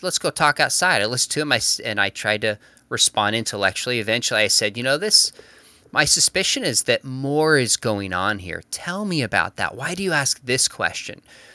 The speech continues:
And he had same-sex marriage, and it was making him question his faith, and he wasn't sure, "How do I fit in within this Christian fold?" Wanted to be a Christian, but the root of his question was not <laughs> primarily theological. It was relational.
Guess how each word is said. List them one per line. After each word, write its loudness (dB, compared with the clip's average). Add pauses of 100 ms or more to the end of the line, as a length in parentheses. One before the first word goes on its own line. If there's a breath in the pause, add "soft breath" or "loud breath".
(360 loud breath)
And 0
he -4
had 0
same-sex 0
marriage, -4
and -6
it 0
was -2
making 0
him -2
question -2
his -2
faith, 2
and -4
he -2
wasn't 2
sure, 2
"How 4
do 2
I 6
fit 2
in 2
within 0
this -2
Christian -6
fold?" 2 (460 loud breath)
Wanted 6
to 0
be 4
a 4
Christian, 2 (560 soft breath)
but 4
the 6
root 4
of 6
his 2
question 4
was 2
not 4
<laughs> -2
primarily 4
theological. 0
It -6
was -4
relational. 0